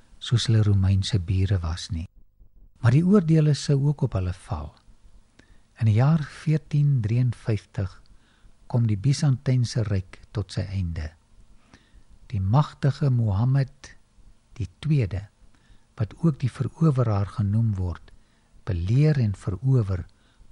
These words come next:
Konstantinopel. Terloops, die huidige muur van die ou stad van Jerusalem is deur Mohammed die Tweede se seun opgerig. Sy naam was Suleiman die Luisterryke. Hierdie bouwerk is in vyftien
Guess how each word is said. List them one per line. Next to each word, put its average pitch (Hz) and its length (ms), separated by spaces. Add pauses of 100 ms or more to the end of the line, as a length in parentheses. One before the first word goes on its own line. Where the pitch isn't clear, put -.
Konstantinopel. 95 1120 (1700)
Terloops, 135 500
die 107 140
huidige 156 420
muur 110 380
van 107 160
die 110 80
ou 127 100
stad - 380
van 101 160
Jerusalem 117 680 (580)
is 117 320
deur 120 180
Mohammed 120 460
die 120 120 (120)
Tweede 143 400
se - 160
seun 113 400
opgerig. 92 560 (640)
Sy 110 180
naam 120 320
was 120 220
Suleiman 92 800
die 87 140
Luisterryke. 87 920 (760)
Hierdie 160 240
bouwerk 120 580
is - 160
in 98 160
vyftien 139 640